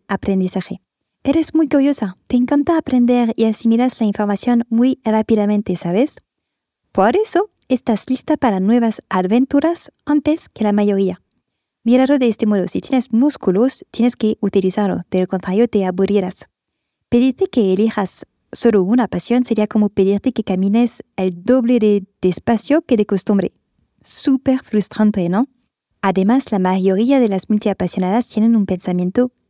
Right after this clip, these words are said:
creativo, es decir, no sienten la necesidad de Einstein de reducir el universo a una fórmula, sino que prefieren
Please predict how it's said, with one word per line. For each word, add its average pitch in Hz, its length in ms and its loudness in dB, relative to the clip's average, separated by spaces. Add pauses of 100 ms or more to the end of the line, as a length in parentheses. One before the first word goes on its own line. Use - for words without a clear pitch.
creativo, 208 580 -2 (180)
es 208 140 0
decir, 190 320 -2 (420)
no 233 140 2
sienten 339 440 0
la 233 120 2
necesidad 202 580 0
de 180 280 -4
Einstein 240 640 0
de 202 120 0
reducir 185 400 -2
el 190 120 0
universo 180 440 -2
a 185 200 -6 (180)
una 208 200 2
fórmula, 185 460 -4
sino 196 300 0
que 175 200 -4 (440)
prefieren 262 580 2